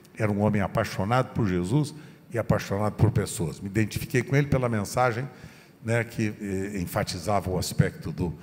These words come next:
do amor, do cuidado, do serviço. Que eu, eu tenho dificuldade de me relacionar com pastor empresário,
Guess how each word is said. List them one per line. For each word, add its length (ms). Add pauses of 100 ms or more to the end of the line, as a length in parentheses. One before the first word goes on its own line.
(400)
do 140
amor, 580 (420)
do 120
cuidado, 680
do 80
serviço. 540
Que 80
eu, 180 (220)
eu 60
tenho 180
dificuldade 760
de 220 (260)
me 60
relacionar 600
com 120
pastor 460
empresário, 840